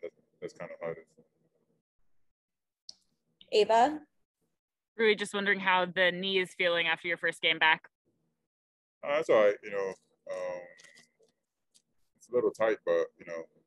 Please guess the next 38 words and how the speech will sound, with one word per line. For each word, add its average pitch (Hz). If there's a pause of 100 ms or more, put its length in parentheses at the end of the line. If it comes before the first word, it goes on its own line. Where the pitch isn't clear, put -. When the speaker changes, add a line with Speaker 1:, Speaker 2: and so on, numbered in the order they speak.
(140)
Speaker 1:
I 92
knew 95
it 92
was 90
gonna 87
be 85
like 82
this. 82
So 80 (680)
I 104
already 113
had 104
a 90 (140)
problem 90 (180)
before, 85
so, 80 (520)
um, 80 (600)
you 92
know, 92
I 92
just 90
gotta 87 (140)
take 92
care 90
of 85
my 85
body, 85 (680)
gotta 85
get 85
treatment, 85 (280)
and 82
then 80 (240)
get 87
ready 87
for 85
the 82
next 85
game. 85